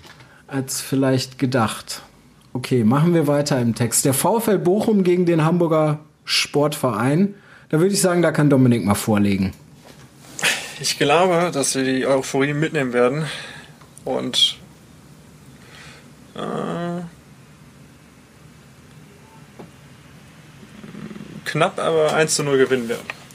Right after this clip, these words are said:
Speaker 2: Wird ein schweres Spiel.
Speaker 1: Sebastian?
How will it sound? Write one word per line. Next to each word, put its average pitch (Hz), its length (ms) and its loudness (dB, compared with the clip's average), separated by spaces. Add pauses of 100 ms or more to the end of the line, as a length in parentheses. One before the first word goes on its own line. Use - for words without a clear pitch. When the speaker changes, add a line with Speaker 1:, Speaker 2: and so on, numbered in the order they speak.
(160)
Speaker 2:
Wird 165 140 -2
ein 175 60 -4
schweres 170 280 4
Spiel. - 260 -2 (4000)
Speaker 1:
Sebastian? 139 600 4